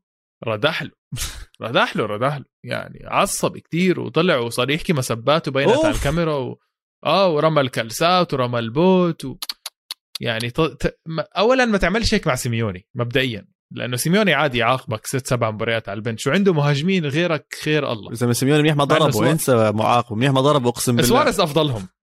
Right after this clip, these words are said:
Speaker 1: سواريز أفضلهم أكيد للمهاجمين، بس سواريز له سبع مباريات مش حاط جول، يعني أنت عم تعطيه سبب تاني يحطك بنش فوق ما الفورم تاعك سيء.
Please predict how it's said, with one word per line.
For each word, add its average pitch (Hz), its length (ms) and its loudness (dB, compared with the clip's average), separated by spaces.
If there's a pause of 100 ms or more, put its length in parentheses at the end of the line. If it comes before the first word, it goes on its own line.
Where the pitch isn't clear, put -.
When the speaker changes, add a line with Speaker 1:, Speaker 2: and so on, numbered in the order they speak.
(240)
Speaker 1:
سواريز 196 300 2
أفضلهم 110 500 -2
أكيد 120 280 -6
للمهاجمين، 110 640 -6
بس - 100 -6
سواريز 202 340 0
له 180 140 2
سبع 170 240 0
مباريات 139 300 0
مش 131 100 -8
حاط - 240 -2
جول، 131 260 -8 (240)
يعني 139 160 0 (140)
أنت 190 360 0
عم 131 200 -4
تعطيه 135 360 0
سبب 175 280 0
تاني 185 280 0
يحطك 135 380 -6
بنش 120 220 -4
فوق 156 260 0
ما 139 120 -2
الفورم 131 320 -2
تاعك 110 300 -4
سيء. 107 320 -10